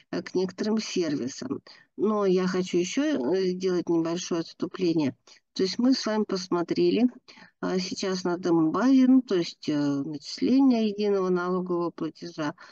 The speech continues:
создание уведомлений и так далее. А, но и хочу напомнить, что единый налоговый платёж, а, у нас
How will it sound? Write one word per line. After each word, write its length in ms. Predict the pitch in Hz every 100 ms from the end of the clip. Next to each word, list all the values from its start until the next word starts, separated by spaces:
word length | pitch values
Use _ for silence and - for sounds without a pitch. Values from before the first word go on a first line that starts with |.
| - _
создание 720 | - 180 185 180 151 151 147
уведомлений 840 | 139 131 135 151 196 247 240 202 165
и 40 |
так 220 | - 165
далее. 380 | 175 160 151 143 _ - - - _
А, 540 | - 156 156 156 143 - - _ _ _ _ _ _
но 440 | - 190 208 180 147
и 180 | 147 180
хочу 380 | 196 - 202
напомнить, 540 | 180 170 - 175 196 233
что 240 | - -
единый 420 | 220 208 220 208
налоговый 600 | 185 175 175 175 170 165 156
платёж, 680 | 170 160 - 151 202 - - _ _ _ _ _ _ _ -
а, 220 | 170 139
у 140 | 156
нас 380 | 220 226 220 -